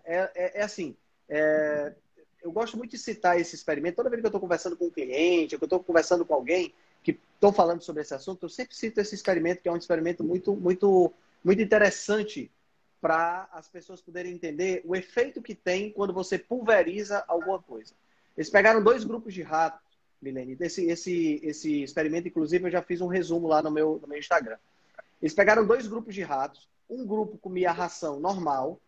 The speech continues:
aquelas bolotinhas, né, que eles chamam de pellets, e o outro grupo, eles pegaram os pellets e transformaram em pó. Botaram no liquidificador e transformaram num pó, né? Pulverizaram a ração. Veja que era a mesma ração.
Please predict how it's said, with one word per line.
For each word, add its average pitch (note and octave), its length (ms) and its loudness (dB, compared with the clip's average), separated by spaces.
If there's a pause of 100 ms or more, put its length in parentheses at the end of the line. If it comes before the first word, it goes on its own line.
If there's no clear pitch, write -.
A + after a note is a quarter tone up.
aquelas C3+ 360 -4
bolotinhas, C#3+ 840 -6
né, E3 140 0
que E3 80 -4
eles C3 100 -10
chamam C#3 140 -6
de B2+ 60 -8
pellets, E3+ 560 0 (340)
e G3+ 80 2
o A3 40 8
outro B3+ 240 6
grupo, A3 320 -2
eles F#3+ 140 -4
pegaram F3+ 400 0
os A3 140 -12
pellets A3 420 -6
e F#3+ 60 -18
transformaram G#3 520 -8
em B3 60 -16
pó. F#3+ 340 0 (140)
Botaram F#4+ 320 -4
no G4 60 -10
liquidificador A3+ 640 0
e A#3 60 -4
transformaram A3+ 500 -2
num A#3 160 -8
pó, D#3+ 260 0 (520)
né? G3 360 -4
Pulverizaram G#3 1120 2
a G#3 40 -8
ração. G3+ 440 -10 (260)
Veja C#4 320 -4
que B3+ 140 -8
era G#3+ 200 0
a B3 40 -8
mesma A#3 640 -6
ração. D3 400 -10